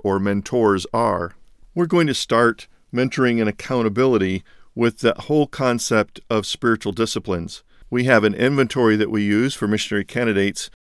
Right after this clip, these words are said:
which starts with the Bible. And we use the five elements really taken from the navigator's hand illustration to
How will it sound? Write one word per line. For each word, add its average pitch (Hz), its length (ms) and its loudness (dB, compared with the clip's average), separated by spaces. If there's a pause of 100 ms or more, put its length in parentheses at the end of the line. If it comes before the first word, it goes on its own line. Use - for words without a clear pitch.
(220)
which 127 380 -2
starts - 500 -2
with 123 320 -2
the 110 100 -6
Bible. 95 520 0 (420)
And 139 220 -2
we 147 80 0
use 156 260 2
the 117 80 -4
five 117 500 4
elements 110 540 0
really 117 300 2
taken 110 320 -4
from 110 200 -2
the 98 140 0
navigator's 101 800 2
hand 127 340 -2
illustration 92 720 -4 (260)
to 139 360 2